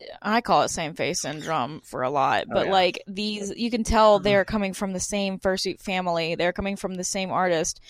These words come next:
Speaker 1: but they all have their unique take on it while still having that unity of that style. And, and I'm even just excluding the brand on the cheek. Even if you take that away, you can tell they're coming from the same place, from the same person.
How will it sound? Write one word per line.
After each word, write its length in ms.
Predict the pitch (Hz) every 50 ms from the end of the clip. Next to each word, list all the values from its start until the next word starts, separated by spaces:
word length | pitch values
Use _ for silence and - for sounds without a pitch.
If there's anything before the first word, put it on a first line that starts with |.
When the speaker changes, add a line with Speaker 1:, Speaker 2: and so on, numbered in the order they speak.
| - - - - - - -
Speaker 1:
but 340 | 190 196 208 190 180 147 180 175 165 151 _ -
they 220 | 190 190 208 202
all 240 | 185 185 190 190 202
have 220 | 202 214 214 196
their 100 | 185 196
unique 420 | 190 190 180 185 190 185 180 - -
take 300 | - 214 190 190 - -
on 160 | 196 214 226
it 220 | 247 254 214 147
while 160 | 190 190 185 196
still 400 | - - 202 196 190 175 - - -
having 420 | 196 196 202 175 175 180 175 175
that 300 | 165 160 165 - - -
unity 600 | - 175 190 196 185 180 175 - 165 165 156 113
of 240 | - 156 180 165 165
that 240 | 170 156 - - -
style. 560 | - - - 196 180 160 135 110 113 - - - - - - - -
And, 240 | 190 196 190 - - - 156 - -
and 200 | 196 202 214 220
I'm 200 | 233 240 240 - -
even 340 | 240 262 254 254 247 - -
just 180 | - - -
excluding 760 | 240 233 - - - 254 269 262 262 254 240 233 202 - - 175 175 190
the 80 | 196
brand 320 | 185 202 190 180 180 185 175
on 120 | 180 170
the 80 | 160 165
cheek. 320 | - - 175 143 147 -
Even 160 | - 196 220 233
if 100 | 240 247
you 60 | 214
take 220 | - 247 208 -
that 140 | - 185 180
away, 260 | 180 175 175 175 175 180
you 220 | 185 185 190 196
can 160 | - 190 190
tell 260 | - - 196 175 170
they're 140 | 165 156 160
coming 300 | - - 208 214 196 175
from 200 | - - 196 180
the 100 | 151 139
same 440 | - - - 202 185 175 160 160 175
place, 400 | - - 139 110 101 95 - -
from 160 | - 170 170
the 80 | 165 185
same 240 | - - 151 - -
person. 480 | - - - - - - - - -